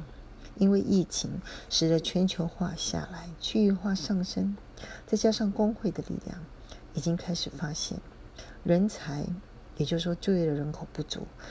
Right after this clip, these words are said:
所以呢，工资也开始向上升了。以美国最近的例子可以发现，很离奇的，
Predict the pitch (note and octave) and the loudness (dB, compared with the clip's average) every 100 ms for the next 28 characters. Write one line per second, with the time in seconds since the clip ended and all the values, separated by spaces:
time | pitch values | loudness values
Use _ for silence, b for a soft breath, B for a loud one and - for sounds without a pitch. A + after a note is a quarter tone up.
0 | B - - E3 E3 D3+ C#3+ E3 - E3+ | B -6 4 4 4 0 -4 -2 2 2
1 | F3 - F3 F3+ - - - - E3 - | 2 -2 -2 -2 -2 -4 -2 -4 -4 -2
2 | - - D3+ - - - - C2 - - | -2 -2 -4 -6 -4 -4 -4 -8 -12 -14
3 | B B B B - C4+ B3 F3 F3+ G#3+ | B B B B 4 8 8 6 6 6
4 | F#3+ F#3+ F3+ F3+ E3 - - D3+ - - | 6 4 4 4 2 -2 -8 -6 -6 -6
5 | D#3+ - - - - - - - B B | -4 -4 -4 -4 -8 -16 -18 -16 B B
6 | B - D3+ D3+ F3 F#3 - - D3 - | B 0 2 4 4 2 0 -2 -2 -2
7 | - | -4